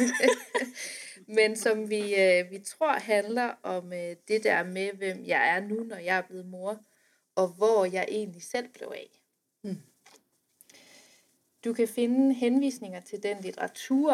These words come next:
Speaker 1: eller de skulpturer, eller billeder, øh, som vi har nævnt i podcasten, i vores, øh, show, shownoter,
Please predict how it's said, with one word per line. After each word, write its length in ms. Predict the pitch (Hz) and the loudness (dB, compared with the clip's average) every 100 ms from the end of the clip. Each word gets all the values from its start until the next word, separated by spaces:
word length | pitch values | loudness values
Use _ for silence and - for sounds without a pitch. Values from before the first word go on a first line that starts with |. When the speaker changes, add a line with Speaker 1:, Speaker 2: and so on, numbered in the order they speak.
| - - | 2 -2
Speaker 1:
eller 240 | - - - 175 _ _ - | -10 -12 -18 -20 _ _ -20
de 120 | 175 170 _ | -20 -20 _
skulpturer, 920 | - - 180 - - 294 294 180 156 | -20 -12 -12 -10 2 6 6 6 2
eller 240 | - - 190 - | -4 -8 -10 0
billeder, 400 | 208 247 302 277 - _ - | 0 2 0 -2 -4 _ -12
øh, 380 | 202 196 180 175 | -8 -6 -6 -8
som 300 | - 196 185 | -10 -14 -12
vi 60 | 190 | -12
har 120 | 190 | -10
nævnt 340 | 202 233 196 | -4 -4 -4
i 80 | 190 | -8
podcasten, 800 | - 208 208 196 190 - - 185 - | -6 -6 -6 -12 -12 -14 -16 -18 -16
i 100 | 196 | -14
vores, 480 | 180 180 180 - - | -8 -6 -6 -8 -10
øh, 140 | - - | -10 -8
show, 360 | - 214 240 254 - | 0 0 0 -4 -14
shownoter, 1040 | - 226 240 269 254 226 208 214 214 226 | -6 -2 0 0 -2 -8 -6 2 4 4